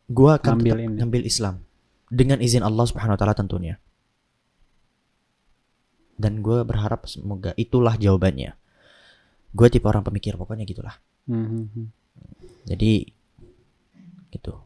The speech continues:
Speaker 2: Terus ada, jadi ini dua-duanya sensitif nih, dua pertanyaan berturut-turut
Speaker 1: Oke,
Speaker 2: nih.
Speaker 1: oke, oke.
Speaker 2: Kayaknya tuh kayak, pernah nggak sih lo kayak ragu gitu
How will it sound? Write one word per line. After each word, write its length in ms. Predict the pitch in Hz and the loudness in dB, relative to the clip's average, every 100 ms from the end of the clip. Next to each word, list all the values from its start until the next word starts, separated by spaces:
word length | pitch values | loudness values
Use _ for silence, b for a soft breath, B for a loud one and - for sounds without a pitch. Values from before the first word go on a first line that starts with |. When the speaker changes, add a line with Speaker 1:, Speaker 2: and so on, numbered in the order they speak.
| _ _ _ - b b - B B B | _ _ _ -20 b b -18 B B B
Speaker 2:
Terus 200 | - 147 147 | -4 -2 0
ada, 340 | 120 113 113 _ _ _ _ b b | 0 -2 -4 _ _ _ _ b b
jadi 160 | 139 151 | 2 4
ini 120 | 190 | 4
dua-duanya 280 | 170 135 160 156 | 4 2 2 2
sensitif 420 | 135 151 - - | 0 0 -2 -2
nih, 160 | 117 | -2
dua 100 | 110 | 0
pertanyaan 380 | 107 - 113 113 | -2 0 0 0
berturut-turut 360 | 110 117 - 113 | 2 0 2 2
Speaker 1:
Oke, 100 | 98 | 2
Speaker 2:
nih. 40 | |
Speaker 1:
oke, 160 | 98 104 98 | 2 0 -4
oke. 180 | - 113 - - | -4 -8 -10 -16
Speaker 2:
Kayaknya 220 | - 123 131 | -6 -2 -2
tuh 120 | 156 | -2
kayak, 240 | 123 107 - _ _ | -2 -4 -8 _ _
pernah 340 | 131 131 156 | -2 2 2
nggak 220 | 170 120 104 | 2 2 0
sih 100 | 120 | 0
lo 140 | 127 | 0
kayak 280 | 147 117 - | -2 -6 -8
ragu 640 | - 131 131 123 123 131 147 | -2 0 0 0 0 0 0
gitu 260 | 113 110 | -6 -8